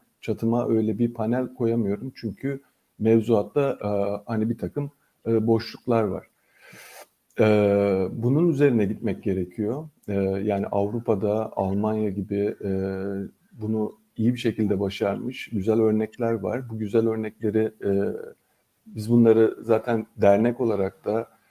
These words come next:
e, Yeşil Ekonomi Konferanslarında çok sefer konuştuk. E, iyi örnekler nelerdir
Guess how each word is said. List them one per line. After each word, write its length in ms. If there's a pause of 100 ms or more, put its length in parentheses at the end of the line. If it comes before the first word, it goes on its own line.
(220)
e, 240 (1300)
Yeşil 300
Ekonomi 380
Konferanslarında 1040 (360)
çok 240
sefer 340
konuştuk. 540 (560)
E, 60 (1800)
iyi 160
örnekler 520
nelerdir 640